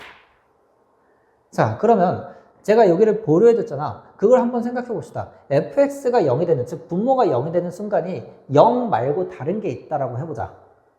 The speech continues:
즉 여기서 영이 되는 게 있을 수 있잖아요. 그죠? 얘가 영이 되는 어떤 실수가 존재한다고 하면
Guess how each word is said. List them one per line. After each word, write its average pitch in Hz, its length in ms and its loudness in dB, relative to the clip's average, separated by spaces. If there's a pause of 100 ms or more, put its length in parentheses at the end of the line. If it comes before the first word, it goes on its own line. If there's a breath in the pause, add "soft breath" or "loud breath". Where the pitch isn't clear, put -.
(260)
즉 151 180 2
여기서 202 300 4
영이 147 260 0
되는 175 200 -6
게 139 80 -12
있을 120 180 -14
수 - 140 -14
있잖아요. 110 400 -10
그죠? 160 260 -4 (460 loud breath)
얘가 190 340 4
영이 160 320 0
되는 202 220 -2
어떤 175 440 -4
실수가 233 580 0
존재한다고 175 760 -2
하면 220 500 -4